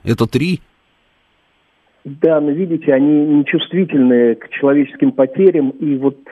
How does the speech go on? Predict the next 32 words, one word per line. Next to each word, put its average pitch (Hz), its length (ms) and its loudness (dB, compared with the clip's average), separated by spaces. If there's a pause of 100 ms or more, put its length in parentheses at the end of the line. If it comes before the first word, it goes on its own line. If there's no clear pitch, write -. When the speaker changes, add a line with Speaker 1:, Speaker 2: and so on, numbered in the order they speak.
Speaker 2:
всё-таки 131 320 -4
вот 120 200 -4
свою 113 240 4
Speaker 1:
Вы 160 100 2
напрасно 202 560 0
так 196 160 0
Speaker 2:
вертикальную 170 220 2
Speaker 1:
думаете, 127 320 0
Олег, 120 340 -2
что 120 180 -2
они 131 160 0
нечувствительны. 98 960 -4 (1080)
А, 113 280 0
жить 160 340 0
захочешь, 175 800 -2
не 165 200 2
так 175 240 -4
раскорячишься. 147 920 -4 (400)
Speaker 2:
Да, 147 380 0
власть, 147 540 -2 (140)
их 156 340 -4
власть 160 340 0
Speaker 1:
Я 104 220 2
Speaker 2:
ведь, - 100 -4
Speaker 1:
про 208 120 2
Speaker 2:
э, - 40 0
Speaker 1:
власть 156 300 -2
говорю, 95 380 -4
да, 95 240 -2
я 95 140 -2
про 165 160 -2
власть. 139 480 -4